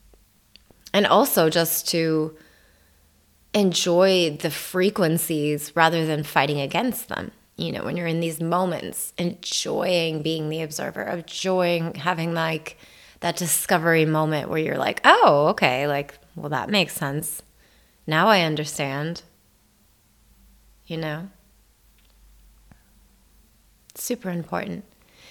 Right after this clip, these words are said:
It's really important to understand where you're coming from while, while that moment's happening.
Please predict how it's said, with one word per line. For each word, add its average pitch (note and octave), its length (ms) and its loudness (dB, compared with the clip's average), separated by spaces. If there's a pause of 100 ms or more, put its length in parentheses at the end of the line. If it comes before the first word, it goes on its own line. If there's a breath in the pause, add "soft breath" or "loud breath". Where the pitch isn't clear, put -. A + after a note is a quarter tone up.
(260 loud breath)
It's - 180 -4
really D4+ 200 4
important A3 340 2
to G#3 120 0
understand F3 640 0
where E3 140 4
you're E3 160 0
coming D#3+ 360 -2
from F3 360 -2
while, D3+ 500 0
while E3 520 2
that D3+ 200 2
moment's C#3+ 320 -6
happening. F3+ 640 -2